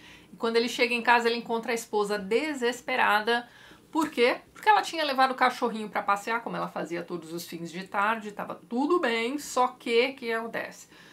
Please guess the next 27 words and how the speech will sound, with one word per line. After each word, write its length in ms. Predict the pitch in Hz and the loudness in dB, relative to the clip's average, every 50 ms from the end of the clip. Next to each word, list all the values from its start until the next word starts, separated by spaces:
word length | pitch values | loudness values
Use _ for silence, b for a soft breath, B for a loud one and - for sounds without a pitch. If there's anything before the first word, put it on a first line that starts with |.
| B B - | B B -14
Surge 640 | - - - 269 269 277 269 254 269 302 302 - - - | -8 -4 0 0 2 2 2 2 0 0 -2 -2 -4 -6
uma 220 | 214 214 220 - | -2 0 0 0
carrocinha 800 | - - 202 196 185 214 226 226 - - 226 220 233 262 294 294 B B B B B B | 2 2 2 4 4 2 0 0 -2 -6 -6 -6 -6 -6 -6 -8 B B B B B B
e 20 | - | -10
os 100 | 262 269 | -6 -6
funcionários 600 | - 330 330 - 320 262 247 247 247 247 240 220 | -6 -4 -2 -2 0 2 4 4 4 4 2 0
da 80 | 220 | 0
carrocinha 520 | 208 214 214 190 185 190 185 - 247 220 208 | 2 2 2 2 2 0 -4 -6 -8 -8 -8
simplesmente 560 | 214 - 269 254 - 240 240 254 262 - - | -8 -8 -10 -12 -10 -8 -8 -8 -8 -10 -8
retiram 720 | 208 226 277 294 294 - - 294 285 247 202 - - - - _ - | -6 -4 -4 -4 -2 0 0 2 2 2 0 -2 -4 -8 -16 _ -18
o 80 | 175 | -8
cachorro 520 | 175 - 196 190 - - 208 175 170 165 170 | -4 -2 -2 -2 -2 -4 -4 -4 -4 -4 -4
dela, 520 | 170 190 190 170 170 180 185 208 - - - _ _ - | -2 0 0 2 2 2 0 0 -2 -4 -12 _ _ -12
né, 180 | - 180 180 - | -10 -10 -8 -8
com 140 | - 214 185 | -8 -8 0
coleira, 800 | 180 254 233 226 214 214 214 214 220 226 - - 151 151 - - - | 4 6 6 6 6 4 4 4 2 2 2 2 2 0 0 -4 -6
guia 460 | 185 180 175 208 226 233 247 247 240 | -6 -4 -4 -2 -2 0 2 2 2
e 60 | 233 240 | 2 0
tudo, 580 | 240 - - 240 220 220 226 208 240 247 254 - | -2 -6 -6 -4 -4 -4 -4 -6 -6 -8 -8 -8
entucham 640 | - 214 214 214 220 - 254 247 254 247 - 254 233 | -6 -6 -6 -6 -6 -4 -2 -2 -2 -2 -2 -2 0
ali 180 | 214 208 208 202 | 0 0 -2 -4
na 80 | 208 | -6
carrocinha 640 | 208 - 233 233 233 254 254 - - 254 254 262 262 269 B B B B B - | -2 2 2 2 4 2 0 -4 -8 -8 -8 -8 -8 -8 B B B B B -8
e 60 | 277 | -2
levam 400 | 269 240 214 208 202 214 214 196 | 0 2 2 2 2 0 -4 -6
pro 160 | - - 202 | -8 -10 -8
canil. 420 | - - 233 226 190 175 175 - | -6 -4 -4 -4 -6 -8 -12 -14